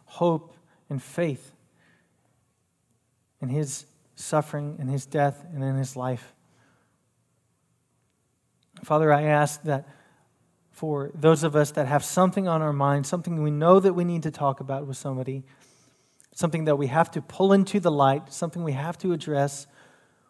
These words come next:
or something just to ask help for, to pray for.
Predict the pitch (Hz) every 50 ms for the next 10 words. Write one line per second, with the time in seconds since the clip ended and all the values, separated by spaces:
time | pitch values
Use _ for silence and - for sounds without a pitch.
0 | _ _ _ _ _ _ _ _ _ _ _ _ _ _ _ _ _ _ _ _
1 | _ _ _ _ _ _ - 165 170 160 - - 180 175 - 180 165 151 175 170
2 | - - 147 160 165 170 170 165 - - - - 196 208 208 208 - - 160 143
3 | 131 117 110 - _ _ _ _ _ _ _ _ _ _ - - 139 - - 185
4 | 202 202 - - 143 135 123 117 -